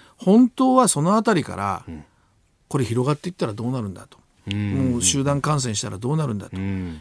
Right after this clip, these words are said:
Speaker 1: いろんなことをもう想定を始めなきゃいけない。
Speaker 2: はい。
Speaker 1: で、その中で、これ時期的には、これから学校の
Speaker 2: うん。
Speaker 1: 卒業式がある、試験もある、
Speaker 2: うん。
Speaker 1: そして入学式もある、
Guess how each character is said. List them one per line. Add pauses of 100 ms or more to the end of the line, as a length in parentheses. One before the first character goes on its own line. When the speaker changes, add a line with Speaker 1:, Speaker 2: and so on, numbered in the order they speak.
Speaker 1:
い
ろ
ん
な
こ
と
を
も
う
想
定
を
始
め
な
き
ゃ
い
け
な
い。
Speaker 2:
は
い。 (180)
Speaker 1:
で、
そ
の
中
で、 (720)
こ
れ
時
期
的
に
は、 (380)
こ
れ
か
ら
学
校
の (100)
Speaker 2:
う
ん。
Speaker 1:
卒
業
式
が
あ
る、 (500)
試
験
も
あ
る、
Speaker 2:
う
ん。
Speaker 1:
そ
し
て
入
学
式
も
あ
る、